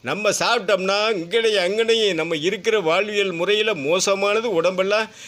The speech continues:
இங்கே குத்தும், அங்கே குத்தும். அதனால மொச்சக்கொட்டையை மட்டும் நான் வந்து ரெக்கமெண்ட் பண்ண மாட்டேன். காரணம், என்னன்னா, நம்ம உடம்புல வாயுவை வந்து அதிகமா கொண்டாந்து விட்டு, இங்கனையும் அங்கனையும் மெருக்க விட்டுறோம். மேற்கொண்டு, அ,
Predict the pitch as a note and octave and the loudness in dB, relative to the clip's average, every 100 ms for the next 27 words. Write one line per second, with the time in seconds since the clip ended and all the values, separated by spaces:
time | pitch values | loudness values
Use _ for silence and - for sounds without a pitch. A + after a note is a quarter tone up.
0 | - D3+ D#3+ F3+ F3+ G3+ A3 F3 F3 F3+ | -14 -8 -4 -2 -2 0 0 0 -2 -2
1 | E3+ E3 F#3+ D#3 B2 D3 F3+ F3 G#3 C3+ | -2 -2 -2 -2 -4 -2 0 0 0 -2
2 | D3 A#3 G#3+ G3 F#3+ E3+ D#3+ D#3+ G3+ D#3 | -4 -2 -2 -2 -2 0 -2 -2 -4 -2
3 | E3+ D#3+ D#3+ G#3+ F3 C#3 C#3 F#3 F#3+ D#3+ | -2 -2 -2 -2 0 -4 -2 -2 -2 -4
4 | D3 D#3+ C3+ C3+ C3 C#3 G2 - - - | -4 -4 -4 -4 -4 -4 -6 -14 -20 -20
5 | - C#3+ F#3+ F3 D3+ D3 D3+ - - - | -6 -2 0 2 0 -2 -4 -12 -20 -8
6 | C#3+ F#3+ F3 F#3 G3 D3 E3 C#3 F3+ G#3+ | -4 0 0 0 0 0 0 2 0 2
7 | G3 C3 D#3 G#3+ G3+ F3 F3 F#3+ C#3 F3+ | 0 2 0 2 2 0 0 0 0 -2
8 | G#3+ G3+ F#3+ E3 D#3+ E3+ D#3 D#3 C3+ D3 | -2 -2 -2 -4 -2 -2 -2 -6 -4 -2
9 | C#3 C#3+ - - - F#3 A#3 A#3 G#3+ F3+ | -2 -2 -10 -18 -6 -2 2 2 2 0
10 | G#3+ A3+ G3 D3+ A3+ G#3 G#3 F3 C#3+ D#3 | 0 0 -2 0 0 0 0 0 -2 -4
11 | C3 A#2+ G#3 - G3 G3 F#3+ D3+ - - | -2 -2 -2 -2 0 2 2 0 -6 -20
12 | - | -6